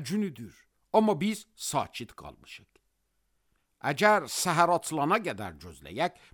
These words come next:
başımıza cəza gələr. Gəlin gedək və saray adamlarına bu xəbəri bildirək."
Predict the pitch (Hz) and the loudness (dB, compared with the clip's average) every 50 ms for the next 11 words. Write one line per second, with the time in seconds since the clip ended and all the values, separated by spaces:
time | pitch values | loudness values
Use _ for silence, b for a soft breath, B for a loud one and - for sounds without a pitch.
0 | _ - 151 - - 160 160 151 185 208 208 - 170 160 123 202 220 233 - 311 | _ -2 -2 -2 -2 -4 -4 2 2 0 2 0 -4 -2 4 4 4 4 4 0
1 | 294 196 185 151 - - _ _ _ _ _ _ _ _ _ _ _ - - 208 | 2 2 0 0 -2 -6 _ _ _ _ _ _ _ _ _ _ _ 0 0 2
2 | 277 330 320 277 202 214 202 202 262 254 - b b b _ 147 160 - - - | 4 4 2 4 4 2 4 4 4 2 2 b b b _ -2 -2 -2 -2 0
3 | 196 196 226 285 294 269 208 156 135 113 98 78 71 69 71 92 139 180 170 - | 0 4 6 8 8 6 4 2 0 -4 -4 -8 -12 -14 -6 2 4 4 4 2
4 | - _ - 151 - - - 147 123 120 127 131 151 143 120 101 78 90 87 113 | -4 _ -8 -6 -6 -4 -4 -6 -6 -6 -8 -8 -8 -8 -10 -10 -12 -12 -12 -12
5 | 135 135 - - - | -12 -12 -14 -20 -20